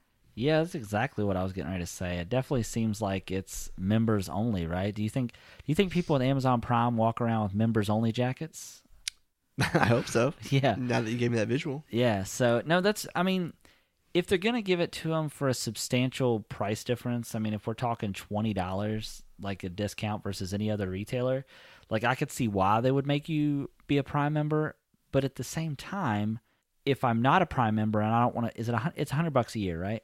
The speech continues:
Speaker 2: Yeah, unless you're a student, but yeah.
Speaker 1: Yeah. So do I want to drop twenty dollars for a Prime membership, or do I wanna go to Best Buy and just have 'em price match it for the same price?
Speaker 2: Hmm, I wonder if, will Best Buy do that?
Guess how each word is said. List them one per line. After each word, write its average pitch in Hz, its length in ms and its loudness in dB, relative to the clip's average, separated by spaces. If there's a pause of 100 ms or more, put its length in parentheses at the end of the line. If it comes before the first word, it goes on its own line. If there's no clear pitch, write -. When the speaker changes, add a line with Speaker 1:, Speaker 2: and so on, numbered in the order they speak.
Speaker 2:
Yeah, 120 200 -2 (140)
unless 151 280 2
you're 147 80 0
a - 20 -4
student, - 420 -8
but - 100 -12
yeah. - 120 -12
Speaker 1:
Yeah. 104 320 2 (420)
So 127 580 2 (300)
do 123 140 4
I 120 60 6
want 139 320 0
to 143 120 -4
drop 127 400 2
twenty 143 360 0
dollars 131 360 2
for - 200 -2
a 104 40 0
Prime 143 280 0
membership, 175 580 -2
or 117 60 -4
do 123 120 2
I 120 60 4
wanna 127 220 2
go 120 120 2
to 110 80 2
Best 117 360 -2
Buy 101 180 0
and 101 100 -2
just 101 120 -8
have 107 120 -4
'em 98 120 -2
price - 440 -4
match 90 280 -4
it - 80 -12
for 98 100 -10
the 87 60 -10
same 90 260 -4
price? - 440 -12 (280)
Speaker 2:
Hmm, 165 200 -4
I 123 60 0
wonder 156 240 2
if, 127 140 -4 (420)
will 135 120 -2
Best 156 200 -2
Buy 190 120 -2
do 143 100 -2
that? 254 240 -8